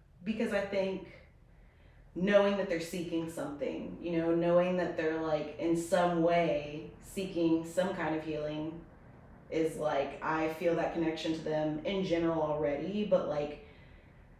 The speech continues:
feeling like they're here to get something and receive something, like, it feels like it's my duty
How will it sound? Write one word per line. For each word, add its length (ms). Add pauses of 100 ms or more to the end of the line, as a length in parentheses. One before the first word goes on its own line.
(680)
feeling 480
like 200
they're 140
here 320
to 100
get 340
something 380
and 100
receive 420
something, 720
like, 180
it 240
feels 220
like 120
it's 180
my 220
duty 680